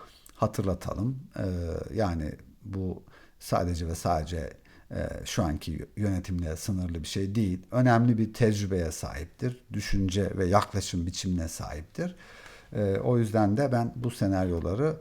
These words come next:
e, oldukça ihtiyatla, e, karşılıyorum.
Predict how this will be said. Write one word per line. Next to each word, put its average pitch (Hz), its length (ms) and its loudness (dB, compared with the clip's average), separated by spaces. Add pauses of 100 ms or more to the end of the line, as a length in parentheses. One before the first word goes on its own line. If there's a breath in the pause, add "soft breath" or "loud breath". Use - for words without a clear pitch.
(200)
e, 113 60 -4
oldukça 98 580 0
ihtiyatla, 123 800 -2 (520 soft breath)
e, 92 380 -2 (240)
karşılıyorum. 117 800 4